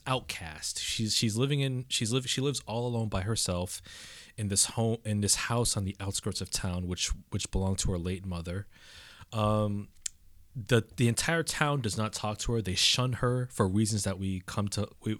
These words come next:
we, which we come to, uh, later learn in the film. And, uh, when, while she's, while she's trying her best to live her life, she builds, like, dioramas of, like, the entire town ki-, to kinda pass, to pass the time. Um,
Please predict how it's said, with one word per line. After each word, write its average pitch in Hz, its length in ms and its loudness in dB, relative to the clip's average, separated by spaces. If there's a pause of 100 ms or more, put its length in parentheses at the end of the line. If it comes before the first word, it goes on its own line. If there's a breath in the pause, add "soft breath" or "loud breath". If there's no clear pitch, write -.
we, 120 140 -2 (160)
which 110 120 -2
we 110 60 -2
come 113 180 -2
to, 92 380 -4
uh, 95 80 -6
later 113 320 0
learn 85 380 -4
in 90 100 -6
the 85 60 -10
film. 87 420 -8 (840 loud breath)
And, 123 480 6 (100)
uh, 117 640 4 (760)
when, 139 400 2
while 143 200 6
she's, 156 340 2
while 120 160 2
she's 139 200 2
trying 123 420 0
her 110 180 -2
best 104 280 -2
to 98 60 -2
live 92 200 -2
her 90 100 -6
life, 113 340 -2
she - 200 0
builds, 98 380 0
like, 87 200 -4
dioramas 92 800 -2
of, 87 180 -4
like, 85 440 -8
the 85 100 -4
entire 85 380 -6
town 110 640 -4 (100)
ki-, 101 140 -4
to 101 80 -4
kinda 87 240 -6
pass, - 360 -6
to - 200 -10 (260)
pass 101 220 -6
the 87 80 -10
time. 123 480 -4 (920 loud breath)
Um, 120 640 4